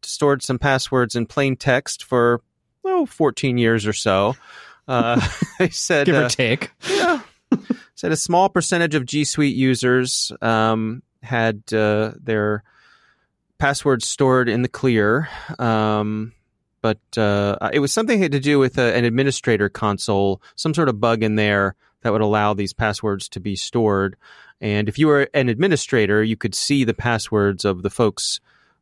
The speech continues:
Speaker 1: uh, whose accounts you were under control of, which is not good. Um,
Speaker 2: No.
Speaker 1: but, um, what, what really, what I,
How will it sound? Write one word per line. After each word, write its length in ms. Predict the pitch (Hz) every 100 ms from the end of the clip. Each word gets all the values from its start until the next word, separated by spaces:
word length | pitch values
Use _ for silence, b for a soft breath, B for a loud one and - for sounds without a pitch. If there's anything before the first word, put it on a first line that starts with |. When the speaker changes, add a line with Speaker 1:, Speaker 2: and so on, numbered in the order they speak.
| -
Speaker 1:
uh, 220 | 101 95 85
whose 280 | 110 98
accounts 440 | 101 - 110 90 -
you 100 | 101
were 300 | 98 98 87 _
under 180 | 113 98
control 480 | - 95 202 165 104
of, 180 | 69 -
which 260 | 101 -
is 80 | 87
not 200 | 82 -
good. 280 | 67 95 - B B B B B _
Um, 240 | - 95 92
Speaker 2:
No. 320 | 90 90 101 _ _ _ _ _
Speaker 1:
but, 340 | 113 - -
um, 280 | 120 110 113
what, 380 | - 190 202 185
what 160 | 214 208
really, 480 | 226 277 269 233 196
what 160 | 202
I, 140 | 190